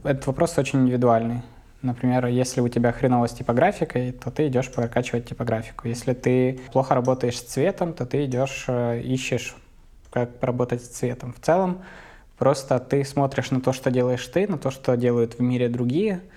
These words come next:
сравниваешь, э, вот ты дотягиваешь на уровне или ты выше остальных. Вот если ты выше остальных, то, наверное,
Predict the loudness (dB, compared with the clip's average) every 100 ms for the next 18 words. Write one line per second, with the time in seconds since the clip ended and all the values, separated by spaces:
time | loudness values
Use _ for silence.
0 | -20 -20 -20 -20 -8 2 4 4 4 2
1 | 2 0 -4 -2 0 2 0 -2 -4 -10
2 | -10 0 2 4 4 4 4 4 2 2
3 | 0 -4 0 2 4 2 2 2 2 2
4 | 2 0 2 2 2 2 -2 0 -2 -2
5 | -6 -8 -10 -4 -2 -2 0 2 0 2
6 | -2 0 0 0 -2 -2 0 2 2 2